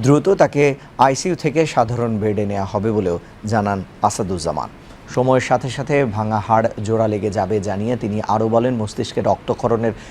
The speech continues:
বিষয়টিকেও ঠিক হয়ে, বিষয়টিও ঠিক হয়ে আসছে। এক সপ্তাহের মধ্যে তিনি রিলিজ পেতে পারেন বলে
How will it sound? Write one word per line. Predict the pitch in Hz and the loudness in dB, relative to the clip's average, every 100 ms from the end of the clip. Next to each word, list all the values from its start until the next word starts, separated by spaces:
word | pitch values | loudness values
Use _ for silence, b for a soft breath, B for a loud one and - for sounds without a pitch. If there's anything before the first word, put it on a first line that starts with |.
| B 101 | B -2
বিষয়টিকেও | 120 - 151 - 147 - 110 87 B B B B - | 0 2 2 2 -6 -2 -2 -2 B B B B -12
ঠিক | - 165 - | 2 2 2
হয়ে, | 110 87 - 113 | 0 0 -2 -2
বিষয়টিও | 120 - 170 - 117 101 | -2 4 2 4 0 0
ঠিক | 127 143 - | 2 -2 0
হয়ে | 98 78 | 0 0
আসছে। | 85 - 82 - B B B | -2 -4 -6 -6 B B B
এক | 131 | 4
সপ্তাহের | 180 170 208 190 | 4 2 0 2
মধ্যে | 160 196 | 0 0
তিনি | 233 143 135 | 0 2 2
রিলিজ | 117 120 113 | 2 0 0
পেতে | 120 107 | -2 -2
পারেন | 107 107 104 | -2 0 0
বলে | 92 | -2